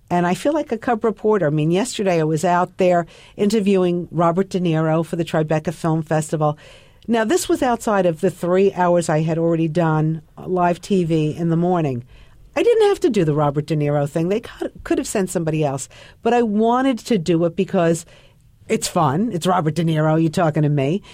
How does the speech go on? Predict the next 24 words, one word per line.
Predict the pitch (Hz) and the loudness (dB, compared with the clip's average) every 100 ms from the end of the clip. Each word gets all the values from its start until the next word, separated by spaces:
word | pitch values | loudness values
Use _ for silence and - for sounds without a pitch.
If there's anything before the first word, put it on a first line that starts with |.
| - - | -20 -8
And, | 196 196 208 220 214 - | -2 0 2 2 2 0
um, | 190 190 190 196 - _ _ - 190 | 0 2 2 0 -6 _ _ -12 -2
because | 254 240 - 262 254 - | -2 -2 0 0 0 -4
it's | 220 233 | -4 -2
a | 247 | 0
learning | 240 262 311 277 | 0 2 2 2
experience | 214 - 190 175 180 185 | 0 -4 -2 0 0 0
and | 214 | 0
doing | 208 254 269 | 0 0 0
something | - 240 226 233 | -2 -4 -2 -2
different | 202 220 202 165 | 0 -2 -2 -2
out | 160 233 | 0 0
of | 226 | 0
the | 208 | 0
box, | 208 202 143 - - - - - | 0 2 0 -4 -14 -16 -20 -12
you | - 190 | -4 -2
have | 190 262 - | 0 -4 -4
to | 254 | -4
be | 254 | -2
willing | 240 185 165 147 147 151 - _ _ _ | -2 0 0 0 -2 -6 -12 _ _ _
to | - | -6
show | 180 - 180 | -4 0 0
your | 175 175 | 2 -2
bosses | 160 147 139 143 143 123 127 - | 0 0 0 -2 -4 -4 -6 -10